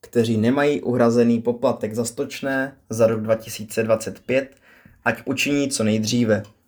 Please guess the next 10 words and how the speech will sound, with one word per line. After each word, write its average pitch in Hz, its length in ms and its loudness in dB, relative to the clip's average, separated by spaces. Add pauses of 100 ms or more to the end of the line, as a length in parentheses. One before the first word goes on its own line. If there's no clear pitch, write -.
(760)
Dále 143 420 8
žádáme 139 500 4
vlastníky 120 520 -4
sklepů 107 480 -4
v 98 80 -10
Nechorách 127 680 2
o - 80 -12
sdělení 110 520 0
stavu 107 360 -4
vodoměru 139 600 2